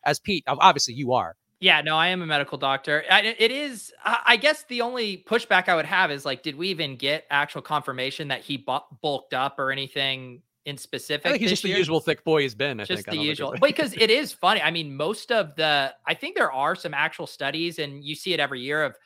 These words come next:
Speaker 2: the running backs who slim down <laughs> do way better than the running backs who bulk up. But I, I didn't hear anything about Saquon. It's a, it's such a bummer. Uh, I think I heard that he's now missed, uh, seventeen games in his career, and obviously some more are gonna get tacked onto that. So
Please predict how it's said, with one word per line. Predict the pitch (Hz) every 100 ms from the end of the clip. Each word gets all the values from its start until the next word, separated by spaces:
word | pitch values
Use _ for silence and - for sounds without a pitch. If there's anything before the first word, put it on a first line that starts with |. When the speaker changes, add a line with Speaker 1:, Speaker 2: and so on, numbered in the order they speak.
| _ _ -
Speaker 2:
the | 156
running | 139 185 233
backs | 180 156 -
who | 160
slim | - 156 175 139
down | 139 202 127 120 - _
<laughs> | _ -
do | 180 240
way | - 233 220
better | 196 202 190
than | 170 160
the | 156
running | 156 170
backs | 151 143 143 - - -
who | 180
bulk | 160 156 147
up. | 160 135
But | 151
I, | 180 170
I | 208
didn't | 208
hear | 165 151
anything | 151 160 147
about | 143 139 -
Saquon. | 147 143 156 190
It's | 285 226
a, | -
it's | 247 -
such | 196 175
a |
bummer. | 135 135 147 117 - _ 156
Uh, | 147 143
I | 139
think | 202
I | 185
heard | 151 165 160
that | 143
he's | 127
now | 139 147
missed, | 143 143 143 - _ _ _ -
uh, | 165 147 135 117
seventeen | - 170 208 - 214 190
games | 156 156 180
in | 165
his | 151 -
career, | 139 139 170 170
and | 131
obviously | 143 147 - 135
some | - 127
more | 131 143
are | 135
gonna | 135 131
get | 131 -
tacked | - 135 -
onto | 127 139 147
that. | 151 151 -
So | 139